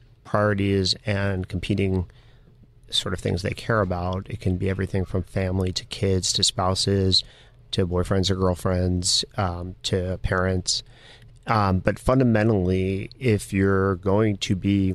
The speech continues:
one of the best at anything in the world that's hyper-competitive, there is a sacrifice at the end of the day,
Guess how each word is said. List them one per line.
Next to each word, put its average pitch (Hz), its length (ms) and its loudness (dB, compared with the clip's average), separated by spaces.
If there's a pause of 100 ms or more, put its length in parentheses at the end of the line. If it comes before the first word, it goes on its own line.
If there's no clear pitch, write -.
one 101 160 0
of 95 80 0
the 98 80 0
best 95 540 -4
at 92 280 -6
anything 98 460 0
in 90 80 -4
the 90 80 -4
world 107 300 0
that's 95 160 -2
hyper-competitive, 104 920 0 (520)
there 117 140 2
is 135 200 0
a 123 80 2
sacrifice 101 760 0
at - 100 -6
the - 120 -10
end 110 180 2
of 101 160 0
the 98 80 -2
day, 95 600 2